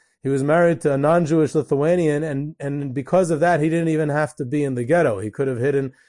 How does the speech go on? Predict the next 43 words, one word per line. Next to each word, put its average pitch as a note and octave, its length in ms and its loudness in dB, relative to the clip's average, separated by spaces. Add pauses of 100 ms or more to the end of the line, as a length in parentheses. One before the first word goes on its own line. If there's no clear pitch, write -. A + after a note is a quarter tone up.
(180)
outside D3+ 420 0
of C3+ 60 -4
the C3+ 80 -2
ghetto C3+ 260 2
with C3 180 0
his A#2 200 -6
wife C3+ 300 0
and B2+ 320 -8
her A#2 120 -6
family, D#3 680 -2 (360)
and C3+ 140 -2
he D#3+ 80 0
chose D#3+ 800 4 (520)
to, E3 720 4 (200)
you E3+ 180 -4
know, D3+ 220 4
to D3+ 320 0
be F#3+ 320 2
with, - 480 0 (100)
to C#3+ 100 -6
share G#3 300 4
the E3+ 140 2
fate G3+ 260 4
of D3+ 160 2
the C#3 80 -4
Jews C3 400 -2
and C3 160 -6
to C#3 80 -4
be D3+ 200 -2
in E3 100 -2
the C#3 80 -2
ghetto, C3+ 240 -2
and C#3 80 -2
he C3+ 80 0
rises C#3+ 480 0
to C#3+ 80 -10
this C#3 180 -4
position C3+ 500 -6
of A#2+ 140 -10
power, E3+ 480 0 (320)
and D#3 160 0
then E3+ 120 4
he D#3 400 0